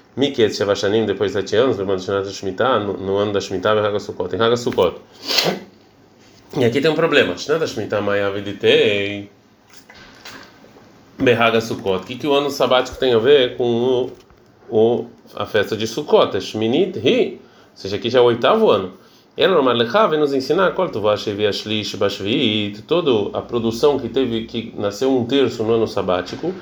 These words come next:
Lifnei Rosh Hashanah, antes de Rosh Hashanah, tá Noeg Ba Minhag Shvit Bashminit, mesmo que entrou o oitavo ano, ainda tem santidade. Tem um problema com esse estudo, Amar, Rabi Zeira Rabassa, e falou Rabi Zeira para Rabassa, e a gente tá no Daf Yud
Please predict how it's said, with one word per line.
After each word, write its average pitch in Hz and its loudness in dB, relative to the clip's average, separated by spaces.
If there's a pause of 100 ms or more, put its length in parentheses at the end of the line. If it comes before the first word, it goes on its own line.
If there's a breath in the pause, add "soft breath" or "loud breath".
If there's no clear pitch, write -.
(460 loud breath)
Lifnei 120 2
Rosh 127 0
Hashanah, 107 0
antes 165 2
de 120 -4
Rosh 113 2
Hashanah, 104 0
tá 117 0
Noeg 131 2
Ba 165 2
Minhag 156 0
Shvit 175 -2
Bashminit, 147 0
mesmo 160 2
que 147 -2
entrou 139 2
o 151 6
oitavo 151 2
ano, 180 2
ainda 151 0
tem 139 0
santidade. 123 0 (1200 loud breath)
Tem 117 4
um 120 2
problema 120 4
com 117 -2
esse 98 -2
estudo, 127 0
Amar, 151 2
Rabi 98 2
Zeira 98 0
Rabassa, 98 0
e 95 -2
falou 120 -2
Rabi 110 -2
Zeira 113 0
para 98 -4
Rabassa, 87 -2
e - 2
a 117 2
gente 104 -4
tá 107 -2
no 101 -4
Daf 101 -4
Yud 98 -6